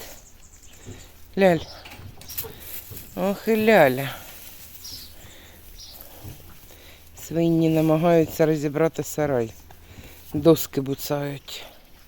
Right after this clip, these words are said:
Він уже з відра попив. Вова приніс мисочку Мікі, молока налить. Він вже попив з відра і прийшов, об мене п'ятачок витер.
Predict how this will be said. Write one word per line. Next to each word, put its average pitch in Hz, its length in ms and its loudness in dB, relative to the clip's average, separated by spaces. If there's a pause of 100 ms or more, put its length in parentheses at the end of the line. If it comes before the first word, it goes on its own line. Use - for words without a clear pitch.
(2500)
Він 349 180 8
уже 311 220 8
з 254 60 2
відра 240 280 8
попив. - 560 0 (1400)
Вова 247 400 8
приніс 262 560 8 (600)
мисочку 240 600 2
Мікі, 262 340 4
молока 214 520 4
налить. 190 440 2 (440)
Він 311 220 8
вже 302 160 8
попив 302 460 6
з 254 100 2
відра 294 360 10
і 294 80 8
прийшов, 254 400 6
об 233 120 6
мене 247 240 8
п'ятачок 226 580 2
витер. 151 340 0